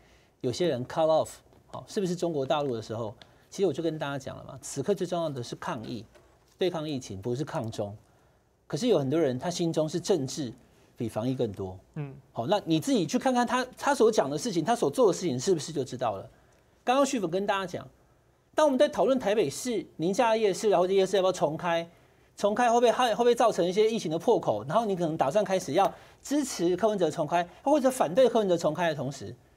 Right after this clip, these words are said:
Speaker 1: 你知道六月十五号，对，就是两个多礼拜以前，
Speaker 2: 嗯。
Speaker 1: 高雄瑞丰夜市已经开了吗？
Speaker 2: 对，这个画面就在这里了啊。
Speaker 1: 六月十五号，但，但问题是，我知道现在很多人根本不知道啊，因为
Speaker 2: 嗯。
Speaker 1: 瑞丰夜市开了，台-，北台湾的人根本没 feel，我们那时候没有在管这个事啊。
Speaker 2: 嗯。
Speaker 1: 但是你觉得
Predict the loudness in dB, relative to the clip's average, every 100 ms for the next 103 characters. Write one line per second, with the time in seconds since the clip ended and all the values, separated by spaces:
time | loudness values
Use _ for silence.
0 | _ _ -8 -2 0 2 2 0 0 -2
1 | -2 0 -2 -4 _ _ _ _ 0 0
2 | 0 -6 -4 -2 -2 0 0 2 2 0
3 | -2 -2 -2 -6 -4 0 2 0 2 2
4 | 2 0 0 -2 -2 -4 -2 -4 -4 -8
5 | -2 -2 -2 -4 0 4 4 2 2 2
6 | 4 2 2 0 4 6 6 4 4 0
7 | 2 2 4 4 4 4 6 6 6 6
8 | 8 8 8 8 8 8 4 4 4 4
9 | 6 8 6 6 6 6 6 6 4 4
10 | 4 6 4 2 4 6 6 6 6 4
11 | 4 4 2 0 2 2 4 4 4 4
12 | 2 4 4 2 2 2 0 0 -6 -20
13 | _ _ _ _ 2 6 6 6 4 6
14 | 6 6 4